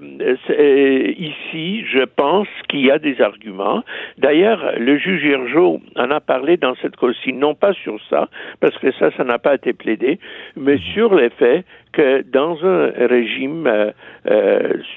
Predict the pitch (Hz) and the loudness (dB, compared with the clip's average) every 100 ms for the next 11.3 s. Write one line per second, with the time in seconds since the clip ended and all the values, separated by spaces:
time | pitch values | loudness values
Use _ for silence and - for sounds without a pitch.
0 | - - - - 120 139 135 - 131 - | -20 -16 -14 -8 -2 0 -2 -2 -6 -4
1 | 190 - 131 - 165 - 151 123 180 139 | -10 -8 -10 -8 -8 0 0 2 0 2
2 | 120 - - - - - 170 - - - | -2 -4 -6 -6 -4 -6 -10 -12 -20 -20
3 | - - 127 135 147 156 - 127 135 120 | -16 -12 0 2 2 -2 -6 -14 -14 -16
4 | 123 - 180 - 156 123 135 - 120 113 | -8 -2 -2 2 2 2 0 -2 -2 -2
5 | 113 113 123 - - - 120 127 123 123 | 0 -2 -2 -4 -18 -2 2 2 2 -4
6 | - - - 117 139 113 110 107 110 - | -6 -12 -2 0 0 0 0 0 -4 -4
7 | - - - - - - - 131 147 143 | -4 -6 -12 -20 -20 -12 -4 0 2 2
8 | 127 202 - 185 135 113 - 120 127 - | 0 -4 -4 -2 0 -2 -4 0 0 0
9 | - - - - - - - - - 135 | -8 -12 -8 -6 -4 -6 -8 -10 0 0
10 | - 131 113 117 175 269 - - - 160 | 0 -4 0 -2 -2 -4 -6 -4 0 0
11 | - 117 | 0 -2